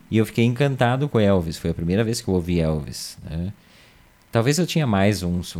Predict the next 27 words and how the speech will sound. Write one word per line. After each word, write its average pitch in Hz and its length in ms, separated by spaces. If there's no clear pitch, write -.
bota 90 400
aí 92 280
uns, 76 560
uns 85 140
oito 101 320
anos, 78 380
não, 67 80
três 95 300
anos 101 220
eu 123 60
não 117 60
teria 98 300
essa 92 240
noção. 85 420
E 110 140
ele 135 120
tinha 156 280
dois 135 420
desse 92 260
disco 85 400
aí, 78 140
um 87 80
disco 101 280
ao 123 80
vivo 104 380
no 90 80
Tennessee. 90 640